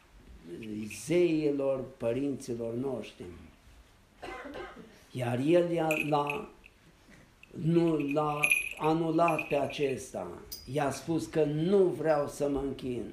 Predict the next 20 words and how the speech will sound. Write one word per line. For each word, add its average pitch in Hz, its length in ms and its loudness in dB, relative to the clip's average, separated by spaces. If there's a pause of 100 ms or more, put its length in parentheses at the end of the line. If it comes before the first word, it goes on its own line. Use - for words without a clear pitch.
(360)
eu 135 220 2
sunt 151 440 0
creștin. 127 720 -4 (460)
Și - 160 -6
atunci, 143 560 -2 (600)
cum 147 260 0
făceau 135 640 -2
de 135 80 2
obicei, 131 800 -2 (180)
aplica 123 840 -2
bâta. 147 560 2 (1080)
L-a 139 300 2
muncit 170 760 2 (160)
groaznic 143 880 -2
de 117 60 -6
tare. 110 580 -8 (840)
L-a 131 560 2
pus 180 400 4
în 160 200 0 (160)
foc, 147 380 2